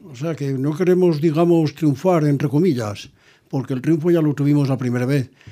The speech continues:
pero sí que estamos ilusionados y pedimos la aportación del pueblo. ¿Por qué? Porque,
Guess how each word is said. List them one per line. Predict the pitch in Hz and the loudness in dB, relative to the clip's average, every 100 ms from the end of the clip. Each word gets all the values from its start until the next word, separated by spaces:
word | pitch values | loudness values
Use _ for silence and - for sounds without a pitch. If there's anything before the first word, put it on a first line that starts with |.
| - _ _ | -20 _ _
pero | 139 139 | -2 0
sí | 147 | 0
que | 165 | 0
estamos | 165 170 170 | 0 2 2
ilusionados | 165 165 156 156 185 147 | 0 -2 -2 0 2 0
y | 127 | -2
pedimos | 120 127 147 156 156 147 | -2 2 2 4 2 2
la | 135 | 0
aportación | 117 127 127 113 139 143 | -2 -4 -6 -4 0 0
del | 131 | 0
pueblo. | 151 160 127 113 | 0 0 -2 -4
¿Por | - 113 | -8 -6
qué? | 160 170 | -4 -2
Porque, | 143 117 131 123 | -4 -6 -4 -6